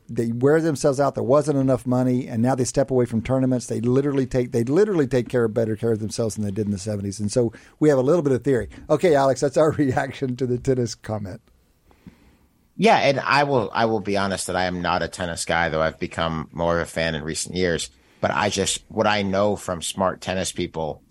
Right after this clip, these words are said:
Speaker 2: is that having Rafa and Roger and Djokovic at the same time is not normal
Speaker 1: Sure.
Speaker 2: in the annals of that sport.
Speaker 1: Mm-hmm.
Speaker 2: And,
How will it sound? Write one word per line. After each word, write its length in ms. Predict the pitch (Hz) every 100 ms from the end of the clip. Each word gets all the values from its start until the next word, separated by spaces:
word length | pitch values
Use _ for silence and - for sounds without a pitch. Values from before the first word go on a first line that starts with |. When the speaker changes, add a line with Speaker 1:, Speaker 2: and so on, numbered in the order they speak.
| - _ -
Speaker 2:
is 180 | 90 -
that 120 | 90
having 600 | 101 98 90 90 82 80
Rafa 600 | - 90 90 - 90 87 82
and 160 | 92
Roger 760 | 85 80 82 82 80 80 78 -
and 160 | 80 85
Djokovic 760 | 80 80 76 80 76 - - - _ _ _ -
at 160 | 101 95
the 80 | -
same 240 | - 82
time 440 | - 87 85 80 78
is 240 | 95 82
not 240 | 87 82 76
normal 520 | 87 80 78 60 131
Speaker 1:
Sure. 280 | - - 95 -
Speaker 2:
in 100 | 95
the 120 | 85
annals 280 | 80 85 82
of 60 |
that 220 | 80 80 -
sport. 400 | - 85 78 -
Speaker 1:
Mm-hmm. 80 | -
Speaker 2:
And, 400 | 85 82 80